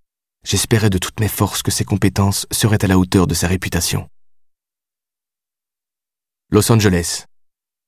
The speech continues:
Police, ouvrez ! » Derrière le judas,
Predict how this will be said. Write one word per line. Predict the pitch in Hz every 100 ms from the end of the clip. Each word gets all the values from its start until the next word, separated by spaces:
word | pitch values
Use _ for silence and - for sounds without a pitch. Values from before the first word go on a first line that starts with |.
| _ _ _ _ _ _ _ _ -
Police, | 214 240 - -
ouvrez ! » | 254 220 240 160 - _ _ _ _ _ _ _ _ _ _ _ _
Derrière | - 113 127 110
le | 92
judas, | 95 98 120